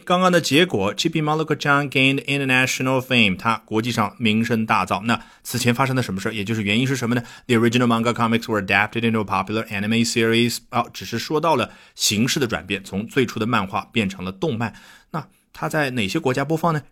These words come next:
Shown in various regions worldwide, including China, Vietnam,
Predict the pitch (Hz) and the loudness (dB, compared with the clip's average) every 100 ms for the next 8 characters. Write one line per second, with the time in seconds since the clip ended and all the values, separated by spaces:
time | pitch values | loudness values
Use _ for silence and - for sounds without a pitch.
0 | - - - 143 143 147 156 160 117 98 | -8 -4 4 6 6 4 2 0 -2 -2
1 | 95 104 117 113 110 107 107 98 95 98 | 0 2 2 -2 -6 -4 -4 -4 -2 -2
2 | 101 90 90 95 92 - 139 147 - 85 | -2 0 0 0 -4 -4 -6 -6 -6 -8
3 | 90 90 76 - 82 | -8 -10 -14 -12 -10